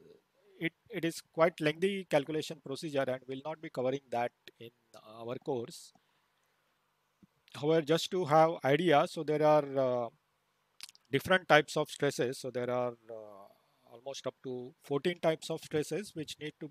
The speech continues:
cal-, to be calculated at various locations of the vessel. So at the vessel midpoint, along the circumference of the vessel at the saddle location, and so on.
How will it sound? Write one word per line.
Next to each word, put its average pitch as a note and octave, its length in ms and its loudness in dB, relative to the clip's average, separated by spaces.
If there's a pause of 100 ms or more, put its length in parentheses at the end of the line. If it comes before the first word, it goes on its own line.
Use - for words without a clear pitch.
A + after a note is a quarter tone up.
cal-, C#3 260 0 (240)
to C#3+ 60 -6
be D3+ 100 -2
calculated D3 640 2 (640)
at D3+ 200 4
various D#3+ 560 4
locations D3+ 880 -4
of C3+ 180 -4
the C3+ 80 -4
vessel. C3 460 -2
So A#2+ 260 -10
at A#2 100 -6
the B2 80 -4
vessel B2+ 340 -6
midpoint, B2+ 540 -8 (520)
along B2+ 280 -4
the C#3 100 -4
circumference C3 1000 -8 (180)
of A#2+ 160 -6 (100)
the A#2+ 380 -8 (920)
vessel B2+ 360 2
at A#2+ 120 0
the B2 140 -2
saddle B2+ 320 0
location, A#2 480 -6 (180)
and A#2+ 180 -16
so C3+ 220 -6
on. A2+ 160 -4